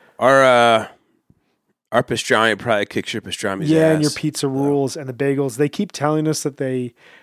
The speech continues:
Speaker 2: they
Speaker 1: And the
Speaker 2: keep telling
Speaker 1: bagels.
Speaker 2: us that Rosenberg's Bagels uses New York water. I don't believe it. It's good, but, like, it's not that good. You can't get a great bagel at five thousand feet. All of this is to say
Speaker 1: No.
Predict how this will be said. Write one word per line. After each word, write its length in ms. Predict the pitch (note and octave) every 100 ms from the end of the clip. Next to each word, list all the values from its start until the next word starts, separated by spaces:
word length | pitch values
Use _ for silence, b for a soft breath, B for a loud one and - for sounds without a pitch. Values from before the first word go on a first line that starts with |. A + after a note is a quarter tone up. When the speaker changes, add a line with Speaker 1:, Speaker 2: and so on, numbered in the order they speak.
| b
Speaker 2:
they 60 | A#2
Speaker 1:
And 80 | A2+
the 40 |
Speaker 2:
keep 80 | - G#2
telling 220 | D#3 D#3+
Speaker 1:
bagels. 60 | D#3
Speaker 2:
us 100 | -
that 100 | C3+
Rosenberg's 680 | A#2+ C#3+ C#3 C#3 D3 C3+ A#2
Bagels 640 | C#3+ C#3+ C#3+ C#3+ C3 C#3
uses 340 | C3+ B2 A#2
New 80 | B2+
York 340 | C3+ B2 A#2+
water. 380 | A#2+ B2 A#2+ C3
I 120 | - E3+
don't 180 | D3+ -
believe 380 | A#2 A#2+ A#2+
it. 180 | B2+ C3 -
It's 180 | A3 -
good, 560 | - D#3 E3+ E3 C#3
but, 140 | E3 F3
like, 260 | D#3+ D3+
it's 180 | E3 -
not 380 | C3 D3+ D#3 C#3+
that 360 | C#3+ D3 C3+
good. 340 | C3 D3 D3 C#3 B _
You 80 | D3
can't 280 | - F#3+
get 120 | D3+ D#3+
a 60 |
great 320 | C3+ C#3+ C#3 -
bagel 360 | C3 C3+ B2
at 80 | A2+
five 320 | - C3 B2
thousand 380 | C3 A#2 A2+ A2
feet. 340 | - A2 - _ B B B _
All 320 | E3 G3+ G#3+
of 120 | F3
this 240 | F3+ F3+ F3
is 100 | D3+
to 140 | D#3
say 580 | - - D3+ B2 G#2 G2+ _
Speaker 1:
No. 220 | - F#2